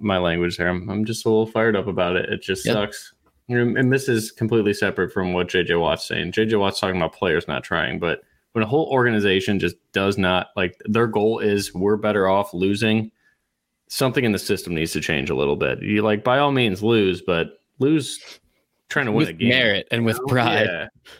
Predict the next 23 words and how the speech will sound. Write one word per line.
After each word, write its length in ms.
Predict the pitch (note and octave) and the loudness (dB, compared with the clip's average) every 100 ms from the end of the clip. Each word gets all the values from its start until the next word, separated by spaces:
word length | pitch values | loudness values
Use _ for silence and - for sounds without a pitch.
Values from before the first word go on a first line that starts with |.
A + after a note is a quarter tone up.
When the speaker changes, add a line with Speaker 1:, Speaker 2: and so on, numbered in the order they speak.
| _ | _
Speaker 1:
Yeah. 100 | - | -4
Speaker 2:
Yeah, 220 | C3 E2 A#2 _ _ _ - | -4 -4 -10 _ _ _ 0
Speaker 1:
Yeah. 340 | F3 E3 D#3 | 2 2 0
Speaker 2:
I, 200 | D#3+ E3+ - | 0 0 0
it's, 300 | - F3+ - | -4 -4 0
um, 360 | F3+ E3+ D#3+ C3 _ - | 2 4 2 0 _ -2
it's 180 | D#3+ - | -2 0
just, 300 | F#3+ F3+ - _ _ _ | -2 -2 -4 _ _ _
so 560 | - D#3+ D3 C3+ B2+ - | -2 2 4 4 2 0
the 200 | B2 D3 | 2 2
N 120 | E3+ | 4
B 140 | F3 C#3+ | 4 4
A 200 | C#3 C3+ | 4 4
had 240 | C3 C3 | 2 0
to 60 | B2+ | 0
do 220 | A#2+ B2+ | 2 4
it 120 | A#2+ | 2
because 360 | E2+ A2 A#2 G#2+ | 2 0 0 0
one 300 | A2 A2+ A2+ | 2 2 2
player 520 | - G#2 G#2+ A2 G#2+ - | 2 2 4 2 0 -4
literally 500 | G#2+ A2 A2 G#2+ G#2+ | 0 2 2 2 0
changes 360 | - G2+ G2+ G2 | 0 0 0 0
everything 500 | F#2+ G2+ G#2+ G#2+ | 0 0 0 -2